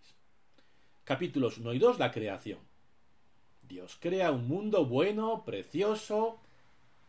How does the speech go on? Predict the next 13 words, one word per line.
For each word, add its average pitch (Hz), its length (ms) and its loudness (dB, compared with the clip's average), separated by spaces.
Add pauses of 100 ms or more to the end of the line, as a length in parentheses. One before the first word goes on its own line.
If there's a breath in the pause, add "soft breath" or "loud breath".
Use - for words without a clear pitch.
no 160 160 0
existe 170 500 -2
el 110 120 -2
mal. 98 300 -12 (1200)
Capítulo 107 520 -4
tercero, 214 640 0 (360)
el 117 220 -2
mal 131 320 0
se 127 140 -8
introduce 113 760 -6
en 107 60 -12
el 90 120 -12
paraíso 175 680 -4